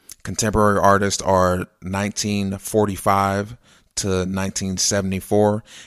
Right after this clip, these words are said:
And then you have the latest and greatest ultra contemporary. That's artists born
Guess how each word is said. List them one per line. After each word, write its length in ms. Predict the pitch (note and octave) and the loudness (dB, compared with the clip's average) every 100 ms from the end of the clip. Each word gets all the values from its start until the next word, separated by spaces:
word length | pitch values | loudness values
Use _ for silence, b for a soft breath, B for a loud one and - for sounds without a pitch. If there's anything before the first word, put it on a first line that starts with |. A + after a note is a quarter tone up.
| - | -6
And 100 | G2 | -4
then 120 | G2 | -2
you 100 | G2 | -2
have 520 | F#2+ F#2 F2+ F2+ - | -2 -2 -4 -6 -10
the 120 | G2 | -10
latest 440 | F#2+ G2+ G#2 F#2+ - | -4 -2 -2 -2 -4
and 140 | F2+ | -4
greatest 520 | F#2+ G#2+ G2+ F#2+ - - b b _ | 2 2 2 -2 -4 -8 b b _
ultra 340 | G#2 G#2+ - G#2 | 4 4 2 -2
contemporary. 800 | - F#2+ A2 F#2+ G2 F#2 F2+ F2+ | -4 -4 -4 -2 -2 0 -2 -2
That's 200 | F#2+ - | -4 -2
artists 420 | F#2 G2+ F#2+ F2+ | 2 2 2 -4
born 540 | F2+ F#2+ F#2+ F#2 F#2 | -2 0 0 -2 -4